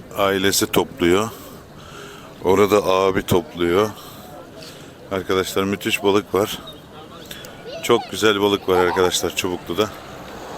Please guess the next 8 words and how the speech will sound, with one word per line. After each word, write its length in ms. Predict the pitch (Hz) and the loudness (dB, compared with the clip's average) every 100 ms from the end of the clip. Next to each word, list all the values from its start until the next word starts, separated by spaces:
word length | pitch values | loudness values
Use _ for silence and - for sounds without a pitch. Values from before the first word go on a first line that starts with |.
| - - - - - - - - - - - - - - | -14 -14 -14 -14 -16 -16 -16 -16 -16 -16 -16 -16 -8 0
Gördüğünüz 520 | 98 92 98 95 85 | 0 2 0 -2 -4
gibi 180 | 90 98 | -4 -2
herkes 440 | 95 101 104 92 | 0 0 -2 -2
balığını 360 | 95 95 98 107 | 0 0 0 -2
çekmiş. 600 | 101 87 95 110 - - - 807 807 831 784 - - 807 807 - | -2 -2 -4 -6 -6 -8 -10 -8 -8 -10 -12 -14 -10 -10 -10 -6
Oltalarını, 600 | 98 98 104 101 98 98 | -4 -2 0 2 0 -2
çaparilerini 680 | 90 95 92 95 95 98 98 | -4 -4 -2 0 2 2 2
boşaltıyor. 640 | 92 90 - 82 - 95 | 0 0 -2 -6 -2 -2